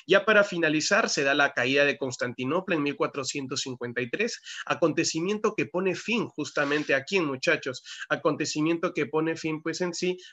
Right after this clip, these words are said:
a la llamada, ¿qué, muchachos? A la edad, no te olvides, a la Edad Media, y da inicio a la Edad Moderna. Quiero, pues, en sí, acá hacer una observación rapidísima.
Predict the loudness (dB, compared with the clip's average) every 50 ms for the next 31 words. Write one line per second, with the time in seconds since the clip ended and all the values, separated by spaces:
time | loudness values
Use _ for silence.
0 | 0 4 4 6 6 6 6 4 4 2 2 4 4 4 6 4 4 2 2 2
1 | 0 0 0 -2 -2 0 0 0 0 0 -2 -2 -2 -2 -2 2 2 2 4 4
2 | 4 2 2 0 -2 0 2 2 2 2 0 -2 -4 -4 -2 0 0 0 2 2
3 | 0 0 0 -2 -4 -2 -2 -2 0 2 2 2 0 0 0 2 4 4 4 4
4 | 2 -2 -2 -6 -14 -18 -12 -6 -4 0 2 2 2 4 2 2 2 0 0 0
5 | 0 -2 0 0 0 0 0 0 0 -2 -2 -4 -6 -6 -4 -4 -2 -4 -4 -4
6 | -6 -8 -8 -10 -14 -20 -20 _ _ _ 0 2 4 6 6 6 6 4 4 2
7 | -4 -4 -2 -2 -2 -2 0 2 2 2 2 2 2 2 2 2 2 2 -2 -6
8 | -4 -2 -2 -2 -2 -2 0 0 0 0 0 -2 -4 -4 -2 -2 -6 -6 -6 -4
9 | -4 -4 -4 0 -2 -2 -2 -2 -4 -4 -2 -2 -4 -4 -4 -4 -4 -4 -6